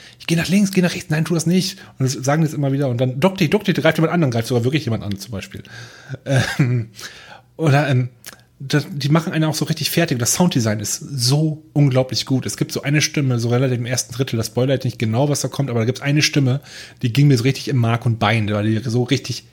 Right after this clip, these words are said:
heftig war. So ein ganz k-, starker Kontrast zu diesen, äh, weichen anderen Stimmen, Frauenstimmen, die immer kommen, die einen immer fertig machen und ermutigen gleichzeitig.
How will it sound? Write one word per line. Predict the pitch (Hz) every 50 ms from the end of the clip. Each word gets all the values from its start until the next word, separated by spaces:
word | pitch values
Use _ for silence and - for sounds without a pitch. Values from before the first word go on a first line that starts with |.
| _ _
heftig | - 147 135 - - 127 113 -
war. | 110 107 107
So | 107
ein | 113
ganz | 117 131 131 -
k-, | - - -
starker | - - 127 120 - 135
Kontrast | - - 123 117 - 139 131 - -
zu | - - 123
diesen, | 117 113 117 113 113 113 - - - - - - - - - - _
äh, | - 117 110 107 107 110
weichen | 107 110 113 117 127 - - 131 120
anderen | - 123 123 131 135
Stimmen, | 135 - - - 131 127 127 127 127 123
Frauenstimmen, | - - 156 143 147 - - 139 135
die | 135
immer | 139 135
kommen, | 131 - 151 143 139
die | 127 135
einen | 131 131 127 123 - - -
immer | 143 139 131 123
fertig | - - 151 - 151 151 -
machen | 135 135 - -
und | 131 127
ermutigen | 127 120 131 135 - - 131 123
gleichzeitig. | 117 123 131 127 - - 143 - 147 - -